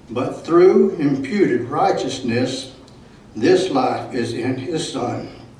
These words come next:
'Tis true, those who maintain good works, he surely will reward, but that is not eternal life, salvation's of the Lord. If this life is eternal life,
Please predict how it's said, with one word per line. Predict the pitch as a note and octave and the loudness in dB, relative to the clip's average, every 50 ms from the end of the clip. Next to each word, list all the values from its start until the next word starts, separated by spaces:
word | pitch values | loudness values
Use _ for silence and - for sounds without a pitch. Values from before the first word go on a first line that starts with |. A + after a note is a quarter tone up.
| - - - - - - - - - - - - - - | -20 -20 -20 -20 -20 -20 -20 -20 -20 -20 -20 -20 -20 -6
'Tis | - D#3+ D3+ C#3 - | -4 -2 -2 -2 -4
true, | - - - A3 G#3+ F3+ C3+ A#2+ - - C3+ C#3 | -8 -2 2 4 6 6 6 4 2 0 -2 -4
those | - D#3+ F3 F3+ F#3 F#3 - - | 0 2 4 4 4 4 2 2
who | E3+ D#3 | 0 2
maintain | C#3+ D3+ E3+ E3+ F#3 F3+ F3+ - F#3+ F#3+ G3 F#3+ F#3+ C#3 B2+ | 2 2 4 4 4 2 2 2 -2 0 0 2 2 2 2
good | - F#3 G3 - C#3 | 2 2 2 2 0
works, | C3+ C3 B2+ A#2+ B2 - - - - - - - - - - - - - - - - | 0 0 2 2 2 2 0 -4 -8 -12 -16 -20 -20 -20 -20 -20 -20 -20 -20 -20 -4
he | - C#3 C#3+ | 0 2 2
surely | - - - - G#3 G3 F3 C#3+ - C3+ | 2 2 0 0 4 4 4 6 6 2
will | C3 C3+ C#3 D#3+ E3 D#3+ | 2 2 2 2 2 2
reward, | E3 D3 C#3+ C#3 C3+ E3 F3+ F3 C#3+ B2 A2+ - - - - - - - - - - - - - - - - - - - - - | 2 2 -2 -2 0 0 0 2 2 0 0 -2 -4 -6 -10 -16 -20 -20 -20 -20 -20 -20 -20 -20 -20 -20 -20 -20 -20 -20 -14 -4
but | G#2 B2+ C#3 C3+ - - | -2 -2 -2 -2 -2 0
that | F3+ G3 F#3 F3 - - C#3 | 0 2 4 2 2 2 0
is | C3+ C3+ C3+ | 0 0 0
not | D#3 D#3+ D3+ D3 - - B2 | 0 2 2 2 2 2 -2
eternal | B2 B2 - - F3+ F3+ F3+ D3+ C3+ C#3 C#3 | -4 -6 -4 0 0 2 2 2 0 -2 -2
life, | - - - - - - - - - - - - - - - - - - - - | 0 0 0 0 0 -4 -6 -8 -12 -16 -18 -20 -20 -20 -20 -20 -20 -20 -20 -20
salvation's | - - - C#3 C#3 C#3 B2+ B2 - E3 F3+ F#3+ - B2+ B2 G#2+ G#2+ - - - | -20 -10 -6 -2 0 0 0 -2 0 4 4 4 4 4 2 0 -2 -6 -6 -10
of | - D3 C#3 D3 D#3+ - | -4 -2 -2 0 0 -2
the | D#3+ E3 | 0 0
Lord. | D#3+ D#3 D3+ D3 - - - - - - - - - - G3 G3+ G3+ G3 - - - - - - - - - - - - - - - - - - - - - - | 0 2 0 0 -2 -2 -6 -8 -10 -16 -18 -20 -20 -18 -18 -16 -16 -16 -18 -18 -20 -20 -20 -20 -20 -20 -20 -20 -20 -20 -18 -18 -18 -18 -18 -20 -20 -20 -12 0
If | C4 C#4 - - - | 2 4 4 4 4
this | G3 G#3+ G#3+ - G3+ | 4 4 4 4 4
life | F#3+ F#3 F#3 F#3 F#3+ F#3 F#3 F#3 - F#3+ | 4 6 6 6 6 6 4 2 0 0
is | D#3+ D3+ D3+ D3 | 2 2 4 4
eternal | D#3 D3 - - F#3 F#3 F3 D#3+ D3 D3+ | 2 -2 -2 -2 -2 0 0 0 0 0
life, | D#3 D#3 E3+ F3+ G3 G#3 - | 2 2 2 2 2 0 -2